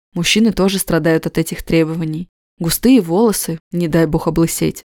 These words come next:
широкие плечи, высокий рост, крупные руки и непременно чистая кожа.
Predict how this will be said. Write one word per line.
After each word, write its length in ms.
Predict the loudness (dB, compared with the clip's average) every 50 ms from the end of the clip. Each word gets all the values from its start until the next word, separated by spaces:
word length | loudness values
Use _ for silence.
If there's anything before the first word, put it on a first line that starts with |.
| _ _
широкие 440 | -8 -4 -2 -2 -2 -2 -2 -6 -6
плечи, 380 | -2 0 0 0 0 -2 -6
высокий 400 | -6 -8 -8 -8 -8 -8 -6 -6
рост, 340 | -4 -2 -2 -2 -2 -4 -8
крупные 420 | -4 -2 -2 -2 -2 -2 -2 0
руки 380 | 0 0 0 0 -2 -8 -10 -10 -12 _ _ _ _
и 340 | 0 2 4 4 4 4 2 -2 _ _
непременно 680 | -4 -2 0 2 2 2 2 2 2 0 0 0 0
чистая 460 | -2 -2 -4 -4 -4 -2 -2 0 0 0
кожа. 420 | -2 -4 -4 -4 -2 -4 -6 -8